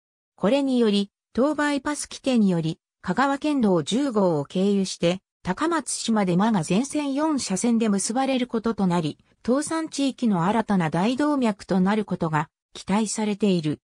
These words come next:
初の部分開通後六ヶ月間で、国道十一号の交通事故は、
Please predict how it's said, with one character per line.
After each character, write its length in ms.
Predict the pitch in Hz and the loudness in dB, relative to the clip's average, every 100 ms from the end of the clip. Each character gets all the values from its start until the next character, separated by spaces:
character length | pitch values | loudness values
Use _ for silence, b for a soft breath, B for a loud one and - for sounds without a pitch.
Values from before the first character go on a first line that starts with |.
| _ _ _ _ _ _ | _ _ _ _ _ _
初 380 | - 202 202 311 | -6 -4 -2 -2
の 120 | 285 | 0
部 120 | 196 160 | 0 2
分 200 | 247 269 | 0 0
開 220 | 277 277 | 0 0
通 220 | 277 269 | 0 0
後 120 | 262 | 0
六 240 | 247 - - | 0 -2 -6
ヶ 160 | 220 | -2
月 300 | 208 262 - | 0 0 -2
間 260 | - 196 170 | 0 2 2
で、 200 | 156 175 b _ | 0 -4 b _
国 300 | 180 185 277 | -2 0 2
道 180 | 277 269 | 2 2
十 220 | 254 294 | 0 0
一 240 | 311 294 | 0 0
号 180 | 269 226 | 2 2
の 140 | 165 - | 2 2
交 220 | 196 262 | 0 0
通 300 | - 240 233 | 0 0 0
事 120 | 220 | -2
故 120 | - | 0
は、 220 | 151 143 | 2 0